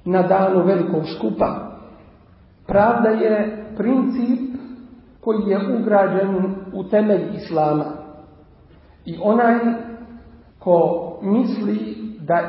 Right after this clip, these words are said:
Ислам може бити без правде или да се она може одвојити у било коју дијелу од правде, само себе заварава.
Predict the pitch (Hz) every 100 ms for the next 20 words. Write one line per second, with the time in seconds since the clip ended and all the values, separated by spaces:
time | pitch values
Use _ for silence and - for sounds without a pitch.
0 | 254 233 226 202 196 190 226 208 196 226
1 | 247 202 175 151 175 175 - 190 190 202
2 | 208 226 233 226 - - - - - -
3 | - 220 233 233 262 - - - - 190
4 | 190 190 202 202 196 214 214 196 196 160
5 | 175 254 262 233 226 214 - 220 - -
6 | - 196 180 190 226 247 214 170 - -
7 | - - 214 220 214 156 160 190 208 220
8 | 214 - - - - - - - - -
9 | _ _ - - 202 180 185 190 208 220
10 | 208 233 240 - - - - - - -
11 | - - 208 180 180 170 156 156 143 139
12 | - -